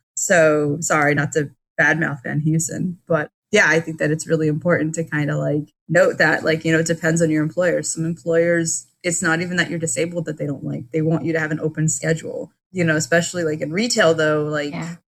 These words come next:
Speaker 1: I would say the number one job my friends who are autistic do is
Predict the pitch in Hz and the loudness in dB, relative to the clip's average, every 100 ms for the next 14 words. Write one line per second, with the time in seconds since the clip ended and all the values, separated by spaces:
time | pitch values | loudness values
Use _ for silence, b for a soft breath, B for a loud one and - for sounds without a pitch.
0 | _ 165 180 196 - 175 165 160 165 185 | _ 2 2 2 4 4 4 2 2 0
1 | 180 175 165 151 151 147 156 160 156 156 | 0 0 2 0 0 -2 -2 0 0 0
2 | 160 147 156 165 - - - 202 - 156 | -2 -4 0 -2 -2 -8 -6 -4 -2 0
3 | 156 156 - | 0 -2 -4